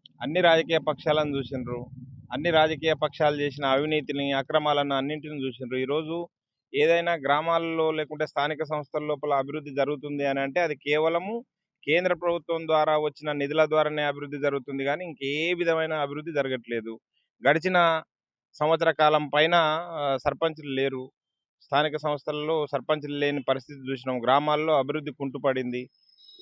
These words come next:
వచ్చిన నిధులు కూడా మురిగిపోయినాయి, కొన్ని నిధులు అయితే మళ్ళీ తిరిగి వెళ్ళిపోయినాయి. ఈ పరిస్థితుల లోపల ఈ చేతగాని రేవంత్ రెడ్డి గారి ప్రభుత్వం ద్వారా ఏమీ ఒరగదు అని చెప్పి మేము కాదు, as a భారతీయ జనతా పార్టీ నాయకులుగా చెప్పట్లేదు,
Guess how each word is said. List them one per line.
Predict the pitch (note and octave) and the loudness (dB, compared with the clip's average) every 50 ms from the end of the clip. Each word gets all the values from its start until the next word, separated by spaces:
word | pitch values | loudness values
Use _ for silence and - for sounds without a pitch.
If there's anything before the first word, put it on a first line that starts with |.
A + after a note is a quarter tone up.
| - A2 | 0 0
వచ్చిన | C3+ D3+ - - G#3+ G#3+ G#3+ | 0 2 2 4 6 6 6
నిధులు | G#3 G3 F#3+ F#3 F#3 F3+ | 6 6 6 4 4 2
కూడా | F3 E3+ F3+ F3+ F3+ G3 | 2 2 2 4 6 4
మురిగిపోయినాయి, | G3+ F3+ E3 E3+ E3+ F3 E3+ D#3+ F3 F3 E3+ F3 G3 G#3+ A3 G#3+ F#3+ - - | 4 4 2 2 2 0 0 0 0 2 2 2 2 2 0 -2 -4 -4 -4
కొన్ని | E3+ E3 E3+ | -2 -2 0
నిధులు | E3 E3 E3 D#3+ F3 F3 | 0 -2 0 2 2 2
అయితే | E3+ E3+ F#3 G3 | 2 2 2 0
మళ్ళీ | F3+ E3 E3 E3 | 0 0 -2 -2
తిరిగి | D#3 - D#3+ D#3 D#3 D#3+ | -4 -4 -4 -4 -2 0
వెళ్ళిపోయినాయి. | D#3+ D3+ C#3+ C3 C3+ B2+ A#2+ A#2 A2+ A2 - _ _ _ _ _ _ B2+ | 0 0 0 -2 -2 -2 -2 -4 -6 -8 -12 _ _ _ _ _ _ 0
ఈ | D3 F3+ G3+ | 2 2 4
పరిస్థితుల | F#3 G3 F#3+ F#3+ - - G#3 G#3 F#3 G3 F3+ | 4 4 2 2 0 -2 -2 -2 0 0 2
లోపల | F3 E3 D#3+ D3+ E3+ F3 G3 | 4 4 4 4 2 2 2
ఈ | G3+ F#3 E3 - E3 | 2 2 0 0 0
చేతగాని | E3+ F3 F3+ F3+ F#3 F#3 F3+ F3 | 0 2 2 2 2 2 2 2
రేవంత్ | D#3+ D3+ D#3 D#3+ E3 E3 D#3+ | 2 2 0 0 -2 -2 -4
రెడ్డి | D#3 D#3 D3+ D#3 | -4 -4 -2 0
గారి | D#3 D3+ D3 | 0 0 0
ప్రభుత్వం | C#3+ - C#3+ C#3+ C#3+ C3+ - D3+ C#3+ C#3+ C#3 | 0 -2 -4 -4 -4 -4 -4 -4 -4 -2 0
ద్వారా | C#3 C#3 C#3+ D#3+ F3 | 2 2 2 2 0
ఏమీ | E3+ C#3+ C#3+ D3 D#3+ E3+ F#3 G3 G3+ G3+ G3+ G3+ | 0 -2 -2 0 2 4 6 6 6 4 4 2
ఒరగదు | F#3+ E3+ D#3+ D#3+ E3 E3+ E3 E3 | 2 2 2 4 4 2 4 4
అని | E3+ D#3+ D#3 D#3 D#3+ D#3 | 4 4 4 2 0 -2
చెప్పి | E3 D#3+ D3 - A3 B3 B3 - _ _ _ _ _ - | -4 -4 -4 -6 -6 -6 -8 -10 _ _ _ _ _ -4
మేము | B2 C#3+ D#3+ F#3 G#3+ A3 A3 G#3 | 0 2 4 6 6 6 6 6
కాదు, | G3+ G3 G3 F#3+ E3+ D#3 D#3+ F3+ | 8 8 8 8 8 8 8 6
as | F#3+ | 6
a | G3 E3+ | 4 6
భారతీయ | E3 E3 F3 F3+ E3 F#3 F#3 | 6 6 6 4 2 0 0
జనతా | F3 F3+ E3+ E3 E3+ | 0 0 2 2 2
పార్టీ | E3 D#3+ E3 E3 D#3 E3 | 4 4 2 2 2 0
నాయకులుగా | D#3 D3+ D#3 D#3 D#3 D#3 D#3 D#3 D#3 | 0 2 2 2 2 2 0 0 2
చెప్పట్లేదు, | D3+ D3 C#3 C3+ D3+ C#3 C3 C#3+ C#3+ D3 E3+ G#3 A3 G#3+ | 2 0 0 0 -2 -2 0 0 0 2 2 2 0 0